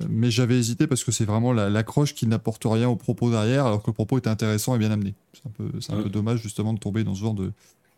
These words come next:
Speaker 1: de, de facilité. Euh, bon, j'en mets quand même un à Lucas parce qu'à un moment donné, je, espèce de, c'est-à-dire que le mec est en croisade. <laughs>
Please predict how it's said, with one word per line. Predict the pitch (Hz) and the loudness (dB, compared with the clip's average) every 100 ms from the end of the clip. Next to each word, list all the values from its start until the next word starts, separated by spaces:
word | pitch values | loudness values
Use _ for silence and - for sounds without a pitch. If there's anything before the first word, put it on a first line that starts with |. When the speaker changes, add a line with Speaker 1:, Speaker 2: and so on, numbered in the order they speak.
| _ - | _ -12
Speaker 1:
de, | - 113 104 | -4 -2 0
de | 113 | -2
facilité. | 107 120 - 113 107 - 123 175 202 - | -2 -2 -2 -4 -2 0 2 2 0 0
Euh, | 110 98 98 98 95 98 - - | 0 0 0 0 -2 -2 -4 -6
bon, | 101 | -6
j'en | 98 95 | -4 -2
mets | 95 | -2
quand | - | -2
même | 101 107 | 0 2
un | 104 | 2
à | |
Lucas | 98 101 107 101 | -2 -2 -2 -2
parce | - - | -6 -10
qu'à | - | -2
un | 104 | 0
moment | 95 92 | 0 -2
donné, | 92 101 101 - _ | -2 -2 -2 -4 _
je, | - - - - - - - _ | -16 -12 -10 -6 -6 -8 -14 _
espèce | 131 95 | -2 -2
de, | - - _ - - | -6 -10 _ -20 -20
c'est-à-dire | - - 101 90 127 180 | -14 -6 -4 4 10 10
que | |
le | 104 104 | 10 2
mec | 131 - | 0 0
est | 101 | -4
en | 104 | -4
croisade. | - - 117 123 127 110 | -6 -2 2 2 2 0
<laughs> | 107 | -2